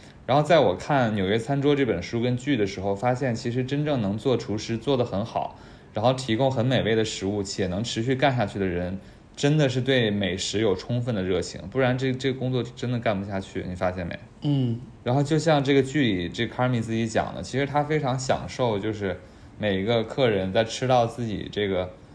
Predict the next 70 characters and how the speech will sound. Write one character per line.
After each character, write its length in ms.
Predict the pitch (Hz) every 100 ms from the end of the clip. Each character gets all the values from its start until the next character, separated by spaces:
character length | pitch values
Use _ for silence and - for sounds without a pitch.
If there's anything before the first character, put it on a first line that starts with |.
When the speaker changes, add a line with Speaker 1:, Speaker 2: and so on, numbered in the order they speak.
| - - -
Speaker 1:
嗯， 320 | - 101 98 95
亲 200 | - 135
手 220 | 127 87
做 180 | 117 117
出 60 |
来 160 | 113 107
的 140 | 104
菜 340 | 104 - 131 110
的 100 | 98
时 140 | 95
候 160 | 95 98
这 140 | 104
种 160 | 98 101
喜 240 | - -
悦。 240 | - 87 - - - - - - - - - - - - -
然 140 | - 120
后 140 | 143
包 200 | 143 147
括 400 | 147 160 139 110
我 460 | 104 98 92 73 65
看 240 | - 139
《纽 120 | 120 95
约 120 | 107
餐 280 | 113 123 123
桌》， 200 | 123 120
有 120 | 104
一 160 | 87 92
个 280 | 107 110 104
厨 240 | - 98
师 240 | 101 113
就 120 | 110 107
讲 280 | 98 69
说， 240 | 85 98 101
因 100 | 117
为 80 | 117
他 100 | 120
非 140 | 123
常 160 | 120 120
喜 140 | 92
欢 160 | 87 95
食 240 | - 82
物， 280 | 87 95 - - - -
然 100 | -
后 100 | 107
也 140 | 113 110
喜 160 | 117
欢 160 | 92 95
创 240 | - 123
造 160 | 113 113
的 80 | 98
过 220 | 104 101
程， 180 | - - - - - -
就 80 | 147
他 180 | 147 175
把 180 | 156 92
这 140 | 123
个 80 | 127
烹 260 | 127 151 160
饪 240 | 165 117
就 100 | 101
是 240 | 110 107 95
解 220 | - 98
读 160 | 98 110
成 200 | 110 110
一 120 | 120
种 160 | 98
现 200 | 90 135
代 140 | 127 123
艺 180 | 131 117
术。 220 | 117